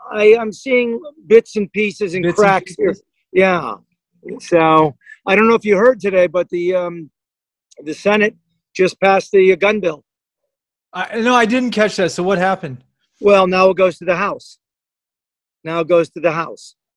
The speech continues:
Speaker 1: So the gun bill is the red, the red flag laws, which means anybody that's not,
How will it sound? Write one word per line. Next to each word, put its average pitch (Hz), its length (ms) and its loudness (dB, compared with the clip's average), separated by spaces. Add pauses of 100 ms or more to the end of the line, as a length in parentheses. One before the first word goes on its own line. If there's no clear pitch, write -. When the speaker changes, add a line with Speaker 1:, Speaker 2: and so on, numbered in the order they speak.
(200)
Speaker 1:
So 175 420 4
the 170 140 -2
gun 220 280 -2
bill 214 280 0
is 190 320 -4
the 170 100 -4
red, 190 380 0
the 180 80 -6
red 190 260 -2
flag 185 360 -4
laws, 156 360 -6
which 156 220 -12
means 175 240 -2
anybody 185 500 4
that's 175 300 0
not, 185 300 -8